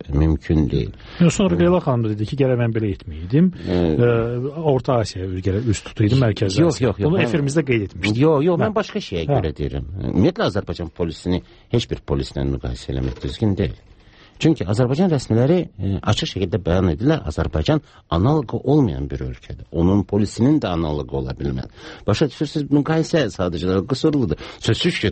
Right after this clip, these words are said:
Speaker 1: təhqiramizzdir. E, necə ola bilər ki, ölkə analoqu olmayanda onun polisini hansısa polislə müqayisə eləmək olar?
Speaker 2: Bu istehzadır.
Speaker 1: E, <laughs> bu, amma,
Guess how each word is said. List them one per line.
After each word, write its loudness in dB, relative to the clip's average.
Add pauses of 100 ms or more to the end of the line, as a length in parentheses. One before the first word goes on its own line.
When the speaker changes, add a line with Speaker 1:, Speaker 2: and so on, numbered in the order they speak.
Speaker 1:
təhqiramizzdir. 0
E, -6 (240)
necə 0
ola -2
bilər -6
ki, -6
ölkə 0
analoqu 0
olmayanda 0
onun 0
polisini -2
hansısa -6
polislə -2
müqayisə -4
eləmək -12
olar? -10
Speaker 2:
Bu 4
istehzadır. 0
Speaker 1:
E, 2 (2250)
<laughs> -2
bu, 4 (680)
amma, 2